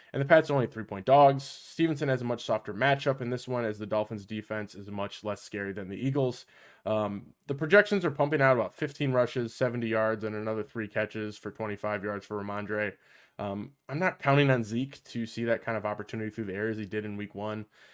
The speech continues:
Um, as if you did not see, Zeke was getting a lot of work through the air. I,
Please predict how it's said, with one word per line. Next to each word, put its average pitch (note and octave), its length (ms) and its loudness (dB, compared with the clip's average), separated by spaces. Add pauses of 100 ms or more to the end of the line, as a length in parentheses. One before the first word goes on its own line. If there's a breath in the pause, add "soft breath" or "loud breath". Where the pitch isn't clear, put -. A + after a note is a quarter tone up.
(160 soft breath)
Um, G2+ 220 -2
as G2 320 -6 (260)
if A2 340 -6
you A2+ 60 -4
did A2+ 120 -2
not G#2 200 -2
see, D#3 260 2
Zeke A#2+ 240 -4
was A2 140 -4
getting A2 180 -2
a G#2 60 -2
lot G#2 160 -2
of G2+ 40 -4
work G2+ 160 -6
through G#2+ 140 -8
the G#2 140 -4
air. A2 180 0
I, G#2 140 -6